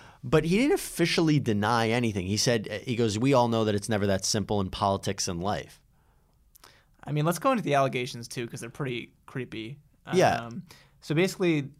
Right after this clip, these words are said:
Speaker 2: he was in Nantucket, right? And
Speaker 1: At a restaurant.
Speaker 2: At, at a restaurant. Um, the, um, the the alleged victim who, um, uh, is part of this, uh, he
Speaker 1: He's a busboy,
Speaker 2: he was a busboy.
Speaker 1: eighteen years old.
Speaker 2: He was a busboy at the restaurant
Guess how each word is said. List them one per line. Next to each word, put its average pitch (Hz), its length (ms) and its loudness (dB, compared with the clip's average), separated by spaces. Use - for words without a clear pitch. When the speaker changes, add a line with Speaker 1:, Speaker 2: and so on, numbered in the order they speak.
Speaker 2:
he - 240 -6
was 170 160 2
in 151 100 -2
Nantucket, 139 560 -4
right? 123 320 -6
And 120 400 -8
Speaker 1:
At 208 40 -2
a 208 40 2
restaurant. 175 440 -2
Speaker 2:
At, 143 60 -4
at 143 60 -2
a - 20 -2
restaurant. 127 600 -4
Um, 120 520 -4
the, 135 600 0
um, 123 600 -2
the 131 540 2
the 139 280 0
alleged 147 280 2
victim 135 640 -4
who, 127 560 -4
um, 120 720 -8
uh, 117 420 -6
is 135 120 -10
part 139 220 -2
of 123 80 -6
this, 127 320 -10
uh, 120 560 -4
he 151 500 0
Speaker 1:
He's 139 140 4
a 127 40 4
busboy, 143 340 2
Speaker 2:
he - 60 2
was 82 100 4
a 80 40 2
busboy. - 160 4
Speaker 1:
eighteen 135 280 4
years 101 180 0
old. 98 160 0
Speaker 2:
He 151 40 2
was 147 100 2
a 139 40 -4
busboy 151 360 0
at 135 60 -4
the 127 80 -4
restaurant 120 580 -6